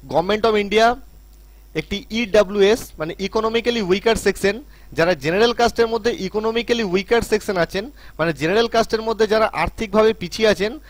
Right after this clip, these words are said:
তাদের জন্য একটি সার্টিফিকেট এবং বা সংরক্ষণ চালু করেছিলেন Government of India। তো এটি আস্তে আস্তে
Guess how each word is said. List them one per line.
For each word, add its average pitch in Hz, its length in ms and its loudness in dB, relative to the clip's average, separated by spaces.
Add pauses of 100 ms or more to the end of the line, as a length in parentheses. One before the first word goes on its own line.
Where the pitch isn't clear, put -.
(160)
তাদের 180 280 2
জন্য 208 220 -2
একটি 220 340 -4
সার্টিফিকেট 196 760 -2
এবং 165 460 -6
বা 160 180 4
সংরক্ষণ 208 760 -2 (560)
চালু 156 200 2
করেছিলেন 139 340 -4
Government 127 360 -4
of 110 120 -8
India। 95 220 -6 (1300)
তো 220 160 4
এটি 233 380 -2 (340)
আস্তে 165 220 0
আস্তে 233 360 4